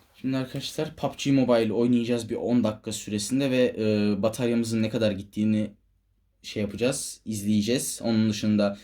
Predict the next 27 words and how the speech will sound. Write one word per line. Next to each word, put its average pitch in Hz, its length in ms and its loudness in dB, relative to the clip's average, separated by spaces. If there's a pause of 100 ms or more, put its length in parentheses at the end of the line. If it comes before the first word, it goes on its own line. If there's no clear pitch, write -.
(100)
oyunun 117 340 2
ne 120 80 2
kadar 110 280 0
kastığını, 107 580 -2
ne 107 80 0
kadar 113 220 2
akıcı 107 400 -6
ilerlediğini, 104 880 2 (340)
ondan 117 220 -2
sonra 113 180 -4
telefonumuzun 113 600 -2
ne 117 100 0
kadar 113 280 2
ısındığını 120 920 2
bunlardan 113 580 0
bahsedeceğiz. 101 840 -2 (440)
Ve 135 60 0
arkadaşlar, 156 480 0 (240)
e, 92 140 -6
gitmeden 135 440 -2
önce 139 160 0
hoparlörle 131 600 2
alakalı 107 420 0
bir 107 40 -2
şey 113 200 -4
eklemek 95 420 -8
istiyorum. 113 580 -8